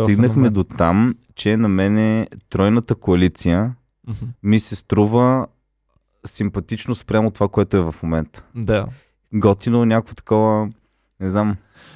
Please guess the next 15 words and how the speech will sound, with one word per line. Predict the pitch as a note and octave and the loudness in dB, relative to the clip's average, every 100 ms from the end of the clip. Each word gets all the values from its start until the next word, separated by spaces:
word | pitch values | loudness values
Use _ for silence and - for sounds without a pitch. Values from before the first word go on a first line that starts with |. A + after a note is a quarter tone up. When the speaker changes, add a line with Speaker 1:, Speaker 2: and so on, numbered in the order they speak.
| - | -20
Speaker 2:
Ще | - - A#2 | -18 -4 -2
бъде | A2+ C#3 | 2 2
забавно, | D#3 C3 A2+ B2 C3 D3 D3 | 0 -2 0 0 2 0 -2
ако | - C3 | -2 -6
старите | - B2 A#2+ - | 0 0 0 -2
муцуни | B2+ A#2 - B2 A#2+ | -4 -4 -4 -4 -4
се | - | -4
върнат | G#2+ G2 A2 G#2 G#2 - _ | -8 -2 -2 -2 -4 -8 _
с | - - A2 - | -16 -8 -6 -6
измити | G#2+ A2 B2+ - B2 | -8 -4 -4 -4 -2
вече | A#2 A2+ - A2 | 0 0 0 0
репутации. | A2 - - G#2 - - A#2 E3 G3 _ _ _ _ _ _ - - | -2 -6 -2 -2 -2 -2 -2 -2 -6 _ _ _ _ _ _ -16 -6
Народа | B2+ B2+ B2 A#2+ | 0 2 2 2
е | G#2+ | 2
забравил, | G#2 G#2+ G#2+ A#2 C3+ E3 E3+ | -2 -2 0 2 2 2 0